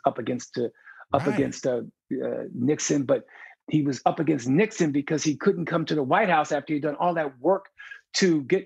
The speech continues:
Speaker 1: Kennedy in the, in the White House, and
Speaker 2: Mm-hmm.
Speaker 1: Kennedy wouldn't invite him to, uh,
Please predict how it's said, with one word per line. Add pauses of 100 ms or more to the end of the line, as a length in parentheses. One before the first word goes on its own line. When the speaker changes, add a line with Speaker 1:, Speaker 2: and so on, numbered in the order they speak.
Speaker 1:
Kennedy
in
the,
in
the
White
House, (220)
and
Speaker 2:
Mm-hmm.
Speaker 1:
Kennedy (320)
wouldn't
invite
him
to,
uh,